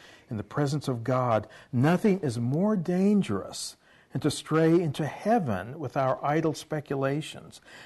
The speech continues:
there to investigate God in his incomprehensible power, wisdom, and majesty, to ask how he created the world and how he governs it.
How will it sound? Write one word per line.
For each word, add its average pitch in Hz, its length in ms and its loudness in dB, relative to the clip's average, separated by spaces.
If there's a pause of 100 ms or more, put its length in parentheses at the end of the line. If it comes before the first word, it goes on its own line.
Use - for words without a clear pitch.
there 180 180 6
to 185 140 2
investigate 156 760 2
God 151 500 4
in 160 160 -2
his 135 220 0 (360)
incomprehensible 175 1200 2
power, 170 840 2 (400)
wisdom, 156 640 4
and 120 220 0
majesty, 143 840 0 (420)
to - 180 -6
ask 160 400 4
how 170 220 4
he 170 100 4
created 165 520 2
the 151 120 0
world 151 480 4
and 107 80 -4
how 151 200 0
he 156 120 2
governs 147 520 2
it. - 280 -8